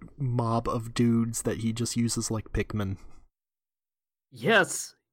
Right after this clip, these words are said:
Speaker 2: Oh, man, a Zenigata Pikmin game would be so good.
Speaker 1: <laughs>
Speaker 2: Just each mission is you have to try to catch Lupin, and you need to use your Interpol agents to solve puzzles.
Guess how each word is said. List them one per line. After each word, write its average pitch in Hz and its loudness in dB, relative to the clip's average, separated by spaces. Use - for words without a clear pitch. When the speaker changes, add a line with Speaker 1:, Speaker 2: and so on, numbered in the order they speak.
Speaker 2:
Oh, 202 2
man, 170 4
a 147 -2
Zenigata 180 4
Pikmin 165 0
game 151 2
would 147 0
be 147 -2
so 170 2
good. 170 2
Speaker 1:
<laughs> - -18
Speaker 2:
Just 139 -4
each 180 -2
mission 180 4
is 165 2
you 160 4
have 175 2
to 180 -6
try 165 4
to 165 2
catch 160 2
Lupin, 170 2
and 135 0
you 143 0
need 147 -2
to 160 -4
use 156 0
your 151 2
Interpol 151 2
agents 123 -6
to 139 -4
solve 139 -2
puzzles. 151 -6